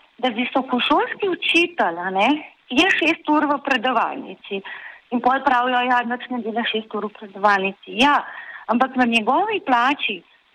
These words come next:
je tudi med trideset do petdeset procentov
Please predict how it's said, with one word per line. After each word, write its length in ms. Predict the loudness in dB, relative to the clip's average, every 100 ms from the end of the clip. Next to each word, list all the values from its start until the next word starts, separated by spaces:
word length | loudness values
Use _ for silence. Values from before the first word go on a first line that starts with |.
| -2
je 100 | -2
tudi 340 | 2 0 0 -8 -20 _ _ _ -2
med 200 | 2 2 2
trideset 480 | 2 2 0 -2 -2
do 160 | -2 -2
petdeset 640 | 2 2 2 -2 -8 -12 -12
procentov 840 | -10 -10 -2 2 2 0 0 2